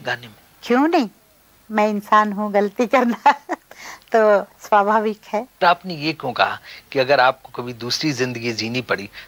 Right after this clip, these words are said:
Speaker 1: तो आप लता मंगेशकर नहीं बनना चाहेंगी?
Speaker 2: क्योंकि इसमें बहुत मुश्किलें हैं। एक तो सच्ची बात ये है कि अगर हम लोग हिंदू हैं और हम लोग पुनर्जन्म में मानते हैं, अगर वाकई पुनर्जन्म है तो भगवान करे मुझे पुनर्जन्म ना मिले।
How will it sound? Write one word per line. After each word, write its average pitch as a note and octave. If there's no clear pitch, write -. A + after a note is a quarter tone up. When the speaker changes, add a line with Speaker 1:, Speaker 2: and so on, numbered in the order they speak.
Speaker 1:
तो C3+
आप B2+
लता A#2+
मंगेशकर A#2
नहीं G#2
बनना G2+
चाहेंगी? -
Speaker 2:
क्योंकि G4+
इसमें G#4+
बहुत F#4
मुश्किलें D4
हैं। F#3
एक F#4+
तो G4+
सच्ची -
बात C#4
ये A3+
है G#3+
कि D4+
अगर C4+
हम C4+
लोग D4+
हिंदू C#4+
हैं D4
और B3+
हम C4
लोग D#4
पुनर्जन्म B3
में A#3+
मानते F#3
हैं, D#3+
अगर D#4+
वाकई D4
पुनर्जन्म C#4+
है C4+
तो C4+
भगवान B3+
करे A#3+
मुझे A3
पुनर्जन्म G#3
ना F#3+
मिले। D#3+